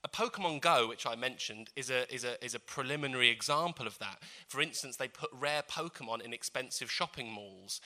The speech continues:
so that when you go to get the rare Pokemon, you have to buy an expensive lunch. It's, it's using the game to move people around the city in this kind of capitalist way. And so it's not a China problem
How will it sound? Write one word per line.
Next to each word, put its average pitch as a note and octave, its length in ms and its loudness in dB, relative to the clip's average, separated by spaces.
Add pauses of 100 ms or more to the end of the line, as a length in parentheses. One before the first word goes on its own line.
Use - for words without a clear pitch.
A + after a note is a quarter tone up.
(120)
so B2 180 -6
that A#2+ 140 -8
when B2+ 120 -6
you B2 120 -8
go C#3+ 200 0
to C3+ 140 -4
get - 160 -6
the A#2+ 80 -10
rare A#2+ 180 -2
Pokemon, B2 480 -8
you A#2 100 -12
have A#2+ 100 -12
to - 80 -18
buy A#2 180 -8
an A#2 80 -8
expensive A2 500 -10
lunch. C3+ 340 -8
It's, B2 160 -8 (220)
it's C#3 200 -4
using E3+ 400 -2
the C#3+ 80 -2
game B2+ 300 -2
to C3 120 -8
move D#3 300 0
people D3+ 260 -6
around C3+ 360 0
the A#2+ 40 -8
city - 380 -4
in A2 80 -8
this A2 100 -8
kind A2 180 -2
of G#2+ 60 -12
capitalist - 560 -10
way. E3 240 -2 (720)
And C3+ 100 -12
so D3+ 120 -8
it's C#3 160 -8
not G#3 180 -4
a - 40 -16
China F3 340 0
problem B2 500 -4